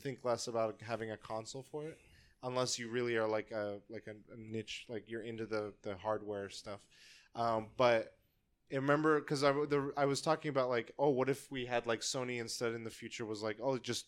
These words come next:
you buy a Sony T V and you would just have upgrade modules to, like, either have on the back of it or connect or whatever. Um,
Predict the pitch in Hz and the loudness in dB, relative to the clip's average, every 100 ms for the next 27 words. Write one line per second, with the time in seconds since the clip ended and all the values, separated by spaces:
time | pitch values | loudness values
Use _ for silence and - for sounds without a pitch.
0 | - 135 120 127 131 131 120 - 135 123 | -10 -8 2 6 8 8 4 0 -2 -2
1 | - 131 117 127 123 117 113 117 117 - | -4 -4 0 2 2 2 -2 -2 -2 0
2 | 117 110 - 131 - 120 104 107 104 107 | 0 2 2 0 2 0 2 2 2 -2
3 | 101 - - 104 95 - _ _ - - | -4 -8 -8 -8 -8 -16 _ _ -14 -14
4 | - 113 117 107 104 120 113 113 107 110 | -8 -6 -4 -4 2 4 6 4 4 4
5 | 107 113 110 104 101 - 107 101 104 101 | 4 0 0 0 -2 -6 -12 -10 -10 -10
6 | 104 101 _ _ _ _ _ _ _ 123 | -10 -18 _ _ _ _ _ _ _ -4
7 | 113 104 98 | 0 0 -4